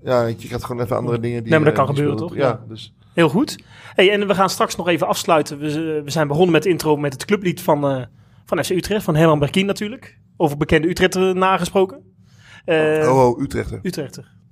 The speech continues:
Speaker 2: Eh, heb jij goed gezegd, want ik heb nog opgezocht wat het nou precies is.
Speaker 1: Ja, maar het maakt mij niet uit. Ik heb verder niks tegen homo's of zo, maar
Speaker 2: <laughs> Maar dat ligt gevoelig, hè?
Speaker 1: Nee, nee, een, een Utrechter is een inwoner van Utrecht. Dus dat zeg je dan goed.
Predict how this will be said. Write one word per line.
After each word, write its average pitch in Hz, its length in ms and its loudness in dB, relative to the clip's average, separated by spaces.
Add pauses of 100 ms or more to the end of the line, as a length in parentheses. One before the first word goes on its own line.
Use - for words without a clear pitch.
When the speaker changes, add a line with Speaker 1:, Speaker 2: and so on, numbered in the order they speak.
(180)
Speaker 2:
Eh, 165 120 -6
heb 165 120 0
jij 175 100 4
goed 196 160 -2
gezegd, 175 300 -2
want 160 120 -2
ik 156 60 2
heb 170 80 2
nog 165 120 2
opgezocht 208 380 -2
wat 208 100 -2
het 175 80 -8
nou 180 160 2
precies 180 220 -2
is. - 300 -16
Speaker 1:
Ja, 175 160 2
maar 180 100 2
het 185 100 0
maakt 180 180 2
mij 214 100 0
niet 196 100 0
uit. 143 180 4
Ik 165 80 -10
heb 151 160 -8
verder 156 180 -4
niks 170 160 -8
tegen 135 200 -2
homo's 123 300 -6
of 120 60 -16
zo, 135 140 -10
maar 135 140 -8
Speaker 2:
<laughs> 190 140 4
Maar - 600 -4
dat 190 120 2
ligt 247 160 2
gevoelig, 214 260 6
hè? 165 120 6 (320)
Speaker 1:
Nee, 160 260 4
nee, 185 220 2
een, 190 160 -6
een 185 200 -4
Utrechter 180 600 0
is 196 180 -4
een 139 320 -6
inwoner 139 460 2
van 123 160 -2
Utrecht. 170 560 0
Dus 120 240 -8
dat - 280 -2
zeg - 160 -6
je 113 60 -6
dan 104 120 -6
goed. 160 320 -2